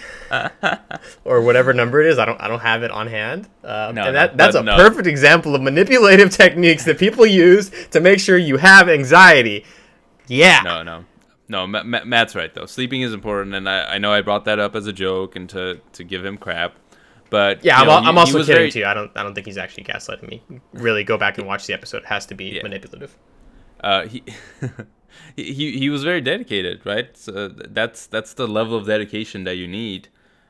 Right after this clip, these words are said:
Speaker 1: um, sometimes to, to get better, right? If you're, if you're having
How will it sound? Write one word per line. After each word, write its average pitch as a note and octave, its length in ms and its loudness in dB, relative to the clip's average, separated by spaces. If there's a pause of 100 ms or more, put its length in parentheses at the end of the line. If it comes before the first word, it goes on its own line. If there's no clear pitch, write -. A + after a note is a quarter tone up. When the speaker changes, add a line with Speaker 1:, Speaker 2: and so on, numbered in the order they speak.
(160)
Speaker 1:
um, E2 680 -10
sometimes F2 680 -14
to, F2+ 260 -8 (100)
to - 200 -20 (1400)
get A#2 180 -4
better, A2 380 -4
right? G2 200 -6
If F#2 160 -14
you're, F#2 280 -10
if F2 160 -16
you're F#2 80 -10
having F2+ 440 -10